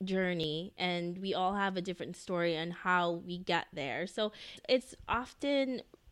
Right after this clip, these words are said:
beautiful to, to listen to all of those different stories, whether they're still in the beginning,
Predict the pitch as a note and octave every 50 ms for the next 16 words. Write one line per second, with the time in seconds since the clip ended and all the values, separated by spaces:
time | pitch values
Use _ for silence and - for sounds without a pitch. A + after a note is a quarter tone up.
0 | G#3 G3 - A3 A3 A#3 A#3 A3+ A#3+ A#3 - - A3 G3+ G3+ - - - - G#3
1 | G3 F#3 F#3 F3+ F3 E3 - - - G3 F#3 F#3 F#3+ F#3+ - - F#3+ F3+ E3+ -
2 | F3+ - - E3 E3+ E3+ F3 F3 F3+ E3 E3+ E3+ F#3+ F3+ E3+ - C3 D#3+ E3 -
3 | - - F3+ E3+ E3 E3 E3 D#3+ E3 - - F3+ E3+ E3 - E3+ D#3+ E3 F3 F3
4 | E3+ E3+ - - - E4 F4 F4+ E4+ E4 D#4 D4+ C#4 A#3 C4 C4+ C4 C4 B3+ B3+
5 | B3+ B3+